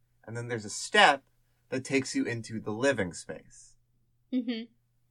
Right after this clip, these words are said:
Speaker 1: And when you cross the threshold from the landing area into the living space,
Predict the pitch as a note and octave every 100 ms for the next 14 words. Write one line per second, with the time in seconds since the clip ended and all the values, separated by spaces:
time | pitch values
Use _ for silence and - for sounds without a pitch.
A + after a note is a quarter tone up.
0 | _ _ _ - C3+ C3+ C3 C3 C3+ C3+
1 | - - D#3+ G3 - D3+ C3 - D3+ D#3
2 | - A#2+ G2+ - A#2 A2 G#2+ A2+ C3+ D3
3 | D#3 D#3 D#3 D#3 D#3 - A2+ - G#2+ -
4 | F3+ D3+ - G#2+ F#2+ F#2 - -